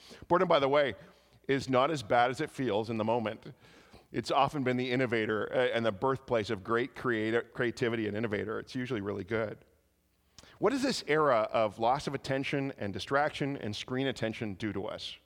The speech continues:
Most essentially, it robs us of our capacity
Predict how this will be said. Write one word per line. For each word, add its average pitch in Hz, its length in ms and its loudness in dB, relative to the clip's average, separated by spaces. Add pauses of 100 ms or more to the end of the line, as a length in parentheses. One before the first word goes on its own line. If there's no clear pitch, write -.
(1300)
Most 147 280 0
essentially, 98 640 -4 (640)
it 113 120 -2
robs 120 380 2
us 170 260 -4
of 110 140 0
our 101 120 2
capacity 104 800 -4